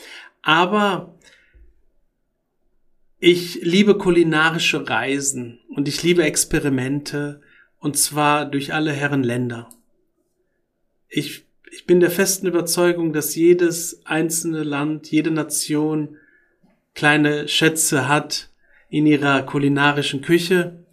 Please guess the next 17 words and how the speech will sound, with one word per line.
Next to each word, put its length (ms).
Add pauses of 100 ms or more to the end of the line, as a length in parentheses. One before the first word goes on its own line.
(560)
Und 220
wenn 120
du 80
mich 200
nach 180
meinem 240
Lieblingsgericht 1160
fragst, 840 (1200)
ähm, 520
dann 240
gibt 260
es 440 (240)
einen 380
großen 420
Favoriten, 1040 (1120)
das 340
ist 680